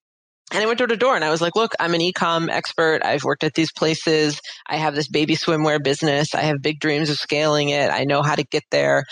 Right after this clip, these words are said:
but I need a manufacturing partner. And what I'm looking for is a partner who can give me, you know, great pricing.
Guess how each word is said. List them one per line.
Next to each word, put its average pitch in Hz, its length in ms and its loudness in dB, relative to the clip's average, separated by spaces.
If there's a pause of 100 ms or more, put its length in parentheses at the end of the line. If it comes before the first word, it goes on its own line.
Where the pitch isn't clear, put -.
(240)
but 156 100 0
I 147 80 2
need 151 160 0
a 143 40 -2
manufacturing 143 680 0
partner. 139 420 0
And 185 180 0
what 147 120 2
I'm 143 100 0
looking 160 240 0
for 147 200 0
is 147 100 0
a 139 40 0
partner 139 300 0
who 143 160 2
can 143 120 0
give 135 220 0
me, 139 220 2 (320)
you 156 80 -4
know, 135 140 2
great 196 320 0
pricing. 240 560 0